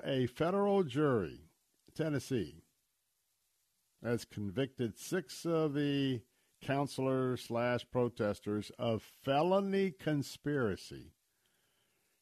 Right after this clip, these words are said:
in violating, this is the face Act, the Freedom of Access to Clinic Entrances,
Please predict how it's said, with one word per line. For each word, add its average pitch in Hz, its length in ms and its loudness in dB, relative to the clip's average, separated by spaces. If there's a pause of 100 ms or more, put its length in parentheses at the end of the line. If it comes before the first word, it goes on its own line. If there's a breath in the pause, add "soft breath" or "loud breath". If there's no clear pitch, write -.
in 117 220 0
violating, 139 840 2
this 113 180 -8
is 123 80 -2
the 110 100 -2
face 113 400 -2
Act, 82 320 -4
the 92 80 -8
Freedom 147 540 0
of 110 120 0
Access 127 540 2
to 110 220 -4
Clinic 135 400 0 (180)
Entrances, 95 800 -6